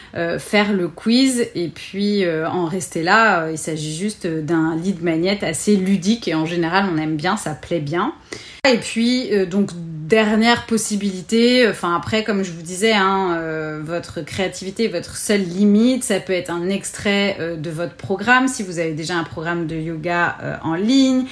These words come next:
un extrait de votre livre peut-être ou de votre formation. Ça peut être aussi tout simplement un cours en ligne offert de vingt minutes ou trente minutes. Ça peut être un appel découverte si vous avez plusieurs cours, par exemple, et que, euh, ben, vous devez, euh,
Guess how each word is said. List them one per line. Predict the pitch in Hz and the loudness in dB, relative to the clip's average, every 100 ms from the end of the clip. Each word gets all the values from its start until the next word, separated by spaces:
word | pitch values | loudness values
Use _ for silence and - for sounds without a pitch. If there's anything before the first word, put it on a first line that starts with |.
| - - | -10 -6
un | 185 185 | -2 0
extrait | 175 - - 160 | 0 -2 -6 -4
de | |
votre | 139 147 - - 170 | -4 -8 -8 -6 -4
livre | 180 214 262 262 226 | 0 2 4 4 2
peut-être | 208 202 208 214 214 | 0 0 0 -2 -4
ou | |
de | 165 | -4
votre | 165 - 156 | -6 -6 -12
formation. | - 175 170 190 208 - 254 262 269 | -4 -4 0 0 0 0 0 2 0
Ça | 226 | 0
peut | 170 180 | 0 0
être | 180 - | -2 -2
aussi | 180 180 220 | -6 -4 -6
tout | - | -6
simplement | 190 180 170 175 185 185 180 | -4 -4 -4 -2 -2 -2 -2
un | 185 | -4
cours | - 254 233 | 0 2 4
en | 214 | 2
ligne | 220 214 202 - | 2 2 0 2
offert | 190 - 254 254 247 | 0 4 6 6 4
de | 185 | 0
vingt | 170 170 | 0 0
minutes | 175 190 214 202 | 2 2 0 -2
ou | |
trente | 156 - 185 175 | -10 -6 -6 -2
minutes. | 208 226 254 277 277 - - - - | 2 4 6 4 2 -12 -16 -18 -12
Ça | - 220 | 0 0
peut | 214 220 | 4 2
être | 214 - | 2 -2
un | - 180 185 | -2 -2 2
appel | 202 202 208 185 | 0 2 0 0
découverte | 165 196 220 254 285 277 | -2 -4 0 2 2 -2
si | 233 | -8
vous | 180 175 | -6 -2
avez | 175 175 | -2 -2
plusieurs | - 214 180 214 - | -4 -6 0 -2 -2
cours, | - 269 262 - - _ _ _ _ _ - - | 0 2 2 -2 -14 _ _ _ _ _ -16 -6
par | 202 180 | -2 -2
exemple, | 175 170 220 226 226 | -2 0 2 2 2
et | 202 190 | 0 0
que, | 202 214 208 208 | 2 4 4 4
euh, | 175 170 165 160 | -2 0 -2 -2
ben, | 170 165 | -4 -4
vous | 151 170 | -6 -6
devez, | 156 175 165 180 175 | -4 -4 0 0 0
euh, | 156 | -2